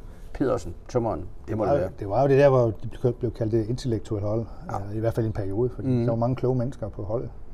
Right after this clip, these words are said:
Speaker 1: Og så er det bo-, kampbolden er skænket af Midtjyllands Avis. Dengang var det, kunne man få stor profilering bare ved at skænke en kampbold.
Speaker 2: Det mangler
Speaker 1: Men
Speaker 2: bare.
Speaker 1: O B's hold, Lars Høgh
Speaker 2: Uha.
Speaker 1: og reservemålmand,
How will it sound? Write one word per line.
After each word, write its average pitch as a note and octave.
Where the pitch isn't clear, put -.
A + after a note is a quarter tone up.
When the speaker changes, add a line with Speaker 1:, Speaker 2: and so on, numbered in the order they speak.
Speaker 1:
Og -
så B2
er B2+
det A2+
bo-, -
kampbolden A#2
er G#2+
skænket C3
af A2+
Midtjyllands A2
Avis. G#2+
Dengang A#2
var F#2+
det, F2+
kunne G#2
man F#2+
få -
stor A#2
profilering G#2+
bare A2
ved G#2+
at G2
skænke G#2+
en G2
kampbold. C#3+
Speaker 2:
Det G2+
mangler G#2+
Speaker 1:
Men -
Speaker 2:
bare. F#3
Speaker 1:
O -
B's A2
hold, C#3
Lars B2
Høgh C#3+
Speaker 2:
Uha. A#2+
Speaker 1:
og F3+
reservemålmand, B2+